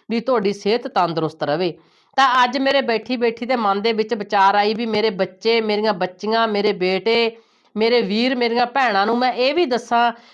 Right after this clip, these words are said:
ਵੀ ਆਪਾਂ ਕਾਮਯਾਬ ਕਿਵੇਂ ਹੋਣਾ ਤੇ ਕਿਵੇਂ ਹੋ ਸਕਦੇ ਹਾਂ। ਦੇਖੋ, ਕਾਮਯਾਬ ਹੋਣ ਦੀ ਕੋਈ ਉਮਰ ਨਹੀਂ ਹੁੰਦੀ ਹੈਗੀ, ਵੀ ਇਹਦੀ ਕੋਈ ਉਮਰ ਹੁੰਦੀ ਹੈ ਵੀ ਆਪਾਂ ਛੋਟੀ ਉਮਰ 'ਚ ਜੇ ਕਾਮਯਾਬ ਹੋ ਗਏ ਤਾਂ ਆਪਾਂ ਨੂੰ ਫੇਰ ਹੀ ਕਾਮਯਾਬੀ ਮਿਲੂਗੀ, ਜਾਂ ਆਪਣੀ ਤਾਂ ਹੁਣ ਉਮਰ ਵੱਡੀ ਹੋ ਗਈ ਜੀ, ਆਪਾਂ ਇਹਦੇ ਵਿੱਚ ਕੀ ਕਰਨਾ।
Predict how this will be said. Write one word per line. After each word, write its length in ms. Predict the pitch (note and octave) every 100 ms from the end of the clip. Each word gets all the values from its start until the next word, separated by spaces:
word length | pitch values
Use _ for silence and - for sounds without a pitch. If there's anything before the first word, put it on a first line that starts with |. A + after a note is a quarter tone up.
| _ F#3
ਵੀ 260 | B3+ D4
ਆਪਾਂ 360 | D4 B3 - D4
ਕਾਮਯਾਬ 640 | D4 B3 A#3+ A#3+ B3+ C4 B3+
ਕਿਵੇਂ 280 | B3 A#3+ C4
ਹੋਣਾ 280 | A#3 G#3+
ਤੇ 120 | A3 D4
ਕਿਵੇਂ 320 | C#4 C4+ D#4+
ਹੋ 220 | D4+ G3
ਸਕਦੇ 460 | F3 F3 D#3 D#3 D#3
ਹਾਂ। 80 | D3 - _ _ -
ਦੇਖੋ, 320 | A3 C4+ D#4
ਕਾਮਯਾਬ 600 | D#4 C4 B3+ C4 C4+ C4+
ਹੋਣ 300 | A#3+ A#3+ A#3+
ਦੀ 100 | A#3
ਕੋਈ 160 | B3 C4
ਉਮਰ 340 | C4 A#3 B3+
ਨਹੀਂ 160 | B3+ G3+
ਹੁੰਦੀ 340 | F3+ F3 G3 F3+
ਹੈਗੀ, 340 | A3+ B3+ B3+ - _ -
ਵੀ 140 | A#3+ C4
ਇਹਦੀ 180 | C4+
ਕੋਈ 180 | D4 C#4+
ਉਮਰ 240 | B3 B3 A#3
ਹੁੰਦੀ 300 | A#3+ A3 B3+
ਹੈ 80 |
ਵੀ 100 | B3
ਆਪਾਂ 200 | A#3+ B3+
ਛੋਟੀ 340 | B3 A#3 B3+ D#4
ਉਮਰ 200 | C4 A#3+
'ਚ 100 | B3
ਜੇ 160 | A#3
ਕਾਮਯਾਬ 520 | A#3+ A3+ A3 A3+ A3+ A3+
ਹੋ 160 | A3
ਗਏ 100 | A3
ਤਾਂ 120 | A#3
ਆਪਾਂ 200 | A3+ A#3
ਨੂੰ 100 | A#3
ਫੇਰ 200 | A3 G#3+
ਹੀ 60 | C4+
ਕਾਮਯਾਬੀ 560 | B3+ A3 G3+ F#3+ F3 G3
ਮਿਲੂਗੀ, 500 | F3+ F3+ F3 F#3+ F#3 - _ _
ਜਾਂ 180 | F3 B3 C4
ਆਪਣੀ 280 | B3+ C4 C4
ਤਾਂ 120 | C4+
ਹੁਣ 160 | A#3+ B3+
ਉਮਰ 260 | A#3+ B3
ਵੱਡੀ 300 | B3 C#4 A3 G#3
ਹੋ 140 | A3+
ਗਈ 140 | G#3+
ਜੀ, 140 | A3 B3
ਆਪਾਂ 300 | A#3+ A#3+ A#3
ਇਹਦੇ 160 | B3 C#4+
ਵਿੱਚ 220 | B3 B3
ਕੀ 220 | A3+ A3
ਕਰਨਾ। 400 | A3 A3 A#3+ C4